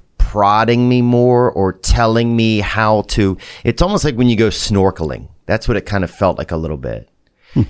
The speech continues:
Speaker 1: It was like I'm looking at, a lot was going on, you know, if I felt like I'm a roller co-, I'm on a roller coaster. I felt like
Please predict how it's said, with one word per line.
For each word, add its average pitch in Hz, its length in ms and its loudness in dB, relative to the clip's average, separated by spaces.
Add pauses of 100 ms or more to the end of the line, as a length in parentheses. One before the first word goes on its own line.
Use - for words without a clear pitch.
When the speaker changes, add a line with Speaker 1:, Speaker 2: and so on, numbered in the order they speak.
(120)
Speaker 1:
It 101 100 2
was 98 220 0
like 92 240 0
I'm 95 180 0
looking 98 640 0
at, 85 580 -2 (1160)
a 101 120 2
lot 110 360 0
was 110 160 0
going 95 280 2
on, 92 180 2
you 85 80 0
know, 85 120 0
if 82 140 -6
I 82 160 0
felt 92 360 -2
like 85 160 -6
I'm 80 120 -4
a 76 100 -6
roller 98 380 2
co-, 82 140 -6
I'm 85 140 -4
on 82 80 -4
a 80 60 -4
roller 101 360 2
coaster. 101 460 0
I 90 40 0
felt 87 260 -2
like 85 200 -4